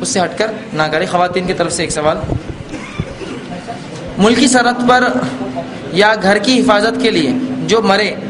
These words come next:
تو کیا وہ شہید اور اس پر عذاب قبر نہ ہوگا؟ تو سب سے پہلی چیز جو ملکی سرحد پر حفاظت کرے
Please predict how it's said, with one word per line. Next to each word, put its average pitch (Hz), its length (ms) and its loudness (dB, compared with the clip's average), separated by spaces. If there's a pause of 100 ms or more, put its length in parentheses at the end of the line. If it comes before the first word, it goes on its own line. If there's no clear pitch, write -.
(100)
تو 208 80 2
کیا 208 180 4
وہ 220 160 2
شہید 202 420 2
اور 185 400 2 (760)
اس - 140 0
پر 208 120 4
عذاب 208 280 4
قبر 214 140 4
نہ 220 60 4
ہوگا؟ 240 220 2 (320)
تو - 60 0
سب 233 140 2
سے 247 100 2
پہلی 247 200 4
چیز 254 160 2
جو 214 80 4
ملکی 226 360 2
سرحد 233 340 2
پر 254 100 4
حفاظت 240 440 2
کرے 240 180 4